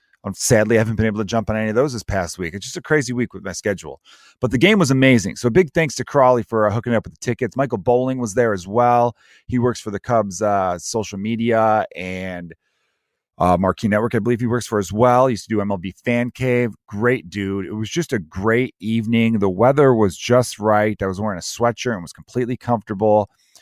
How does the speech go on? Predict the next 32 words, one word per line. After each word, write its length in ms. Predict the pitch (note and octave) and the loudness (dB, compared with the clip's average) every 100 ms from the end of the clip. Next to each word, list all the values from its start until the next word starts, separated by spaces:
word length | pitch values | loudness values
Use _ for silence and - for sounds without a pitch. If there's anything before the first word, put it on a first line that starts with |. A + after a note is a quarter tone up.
| _ _ | _ _
We 80 | F#2+ | 0
had 60 | F#2+ | 2
nice 300 | A#2 B2+ - | 4 2 2
seats 300 | B2+ A#2 A2+ | 0 0 0
on 100 | F#2+ | 0
the 60 | |
left 180 | G2 F#2+ | 0 -2
field 220 | F#2 E2+ - | -4 -6 0
foul 260 | A2 A2+ B2 | 2 4 2
line 260 | A#2+ B2 | 0 0
where 100 | A2 | -2
my 120 | G2 | -2
old 160 | G2 G#2 | -4 -6
season 240 | - F2 | -8 -12
tickets 400 | D#2 A#2+ A#2+ G#2+ | -10 -8 -8 -4
used 160 | B2+ A2 | -4 -4
to 80 | G#2+ | -2
be. 400 | A#2+ A#2+ B2+ B2+ _ _ _ _ _ _ _ _ - | 2 4 2 0 _ _ _ _ _ _ _ _ 2
And, 300 | C#3 D3 D3 | 4 6 6
um, 640 | D3+ D3+ D#3 D#3 D3 C3+ _ _ - | 6 8 6 2 -6 -14 _ _ -6
and 100 | D3+ | -2
the 60 | D#3 | 2
Cubs 260 | E3+ D#3+ | 2 2
won 200 | D3+ F3+ | 2 2
in 100 | F#3 | 2
a 60 | F3+ | 2
walk-off 500 | E3 F3+ - F#3+ F3+ | 4 4 4 0 0
fashion. 460 | - G3+ A3 - D2 | 2 2 0 -4 -4
Jason 340 | B2 C#3 B2+ | -4 -2 -2
Heyward, 340 | C3+ D#3 D#3+ | -2 0 -2
base 300 | G#2 B2+ A2+ | 0 0 0
hit. 340 | C3 D3+ F3+ | 0 2 0